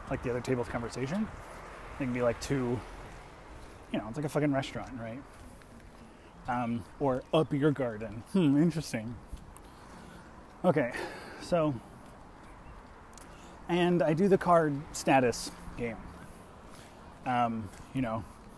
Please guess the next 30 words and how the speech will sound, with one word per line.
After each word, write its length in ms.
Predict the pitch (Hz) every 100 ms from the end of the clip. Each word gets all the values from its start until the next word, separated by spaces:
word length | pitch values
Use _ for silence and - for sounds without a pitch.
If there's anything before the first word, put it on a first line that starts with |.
| - - - -
I 120 | 117
give 200 | 117 123
us 140 | 120 -
the 80 | 113
environment. 520 | 113 190 180 165 151 - - -
I 60 |
say, 200 | 113 139
"This 200 | 127 127
is 120 | 127 131
like 200 | 117 117
a, 180 | 113 95 - - - - - - - - - -
you 60 | 120
know, 240 | 110 107 104 -
American 580 | 123 123 120 123 117 117
high 220 | - 123
school 340 | - - 113 -
cafeteria 720 | 110 - - 175 170 156 139 - - - - - - - - -
at 100 | 123
these 200 | 127 127
tables." 640 | - 190 165 165 156 - - - - - - - - - - - -
And 520 | 131 127 120 120 117 - - - - - - - - - - - - -
I 40 |
give 200 | 127 147
them 120 | 135
a 60 | 117
card, 560 | - - 135 196 233 208 - - 165 -
a 60 | 143
playing 400 | - 143 151 180
card, 340 | - 214 254
random 460 | 165 143 170 220 226